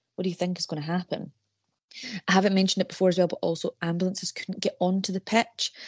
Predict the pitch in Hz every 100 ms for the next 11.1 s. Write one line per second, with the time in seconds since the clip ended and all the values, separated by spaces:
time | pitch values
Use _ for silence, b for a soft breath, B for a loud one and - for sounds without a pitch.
0 | B - 180 170 180 180 180 180 175 180
1 | 185 185 175 - 165 160 - 165 - 175
2 | 170 180 185 180 - 180 175 185 196 B
3 | B - 175 170 180 160 - 160 175 185
4 | 180 170 165 160 - 175 147 165 - 175
5 | - 190 185 b - 180 165 165 - 165
6 | - 160 160 - 151 - - 151 - 170
7 | - 69 190 - b b b 180 165 -
8 | - - - - 175 160 156 160 175 160
9 | - 156 156 151 151 156 147 143 143 147
10 | 151 - - - - 160 147 151 - 156
11 | -